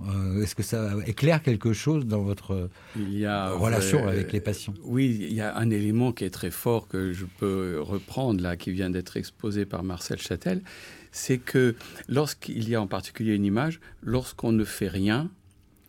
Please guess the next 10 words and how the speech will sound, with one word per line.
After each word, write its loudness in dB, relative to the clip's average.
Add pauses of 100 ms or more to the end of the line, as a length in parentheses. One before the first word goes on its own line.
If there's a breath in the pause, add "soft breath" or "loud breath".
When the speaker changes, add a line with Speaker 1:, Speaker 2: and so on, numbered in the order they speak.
(420 soft breath)
Speaker 2:
c'est 0
curieusement 2
à -2
ce -6
moment-là 2
qu'il -4
y 0
a -2
presque -4
plus -2